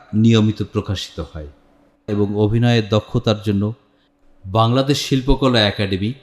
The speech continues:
দুই হাজার একুশ সালে আবাকে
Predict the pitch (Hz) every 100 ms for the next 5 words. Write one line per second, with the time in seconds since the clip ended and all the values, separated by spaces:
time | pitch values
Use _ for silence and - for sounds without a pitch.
0 | _ _ _ 95 104 123 120 123 123 -
1 | 107 104 131 - - 95 104 - _ _
2 | _ _ - 117 120 117 110